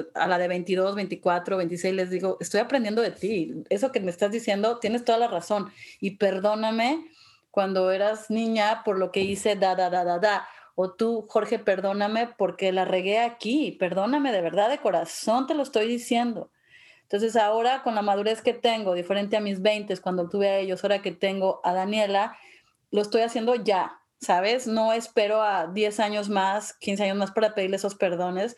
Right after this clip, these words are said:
pero decir, "¿Sabes qué, Daniela? Perdóname, o sea, la verdad sí me equivoqué", y que vean que somos como ellos, ponernos al nivel de ellos, de que cometemos errores, o a veces me dice Daniela que comete, "Es que no, mamá, es que soy una niña mala porque hice esto". Le dije, "No, no, no,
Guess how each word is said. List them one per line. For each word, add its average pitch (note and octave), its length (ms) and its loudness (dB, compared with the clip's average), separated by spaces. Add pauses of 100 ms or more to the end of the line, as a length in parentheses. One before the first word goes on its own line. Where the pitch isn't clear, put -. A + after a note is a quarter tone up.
(400)
pero G3+ 120 0
decir, G3+ 200 -2
"¿Sabes A#3+ 260 2
qué, B3 100 2
Daniela? A3+ 320 2
Perdóname, F#3 540 0
o - 20 0
sea, G3 140 0
la F#3+ 120 2
verdad G3+ 320 4
sí A3+ 160 -2
me A3 100 0
equivoqué", G3 680 2 (640)
y A3+ 120 -2
que A#3+ 140 4
vean C#4 320 2
que C4 340 -2
somos C#4+ 380 0
como C#4+ 300 2
ellos, A#3+ 400 0
ponernos A#3 360 0
al D4 120 2
nivel A3+ 280 2
de A3+ 240 2
ellos, A#3 360 0
de G#3 160 0
que - 400 -2 (560)
cometemos C4+ 560 2
errores, A3+ 500 0
o G#3 80 4
a G3+ 60 2
veces A3+ 200 -2
me A#3 120 0
dice A3 180 -2
Daniela G#3 460 0
que G3+ 160 -8
comete, G#3 260 -2
"Es C4 100 -2
que D4 140 0
no, C#4+ 140 0
mamá, A#3+ 260 -2
es B3+ 80 -2
que D4 140 -2
soy D4 140 0
una C#4+ 180 0
niña C4+ 360 0
mala B3+ 400 0
porque A3+ 220 -2
hice A#3 280 2
esto". G#3+ 220 -4
Le F#3 120 -2
dije, F#3+ 160 -6
"No, G3+ 180 -2
no, A3+ 140 -2
no, A3 420 -4